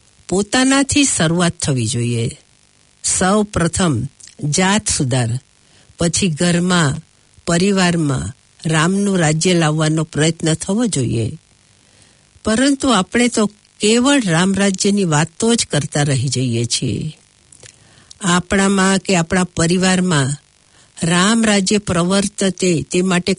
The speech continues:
કશો પ્રયત્ન કરતા નથી. અને આપણે ઈચ્છા રાખીએ છીએ કે દિલ્હીની ગાદીએ બેઠેલા રામ રાજ્ય લાવી દે, આ ભૂલ છે. કોઈ પણ કાર્યની શરૂઆત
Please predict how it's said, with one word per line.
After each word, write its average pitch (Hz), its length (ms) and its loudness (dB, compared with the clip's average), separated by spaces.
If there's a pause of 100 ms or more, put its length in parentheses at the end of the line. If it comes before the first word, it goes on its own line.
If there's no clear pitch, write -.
કશો - 440 0
પ્રયત્ન 185 460 -2
કરતા 202 400 -2
નથી. 160 560 -2 (880)
અને 180 200 2
આપણે 175 300 0
ઈચ્છા 180 360 0
રાખીએ 190 480 0
છીએ 143 420 -2 (720)
કે 185 100 2
દિલ્હીની 208 640 2
ગાદીએ 185 440 2
બેઠેલા 160 680 -2 (480)
રામ 180 380 0
રાજ્ય 180 300 0
લાવી 220 340 2
દે, 127 420 -2 (720)
આ 185 140 0
ભૂલ 180 340 -2
છે. 110 480 -4 (1040)
કોઈ 247 320 2
પણ 294 200 0
કાર્યની 220 580 2
શરૂઆત 190 480 0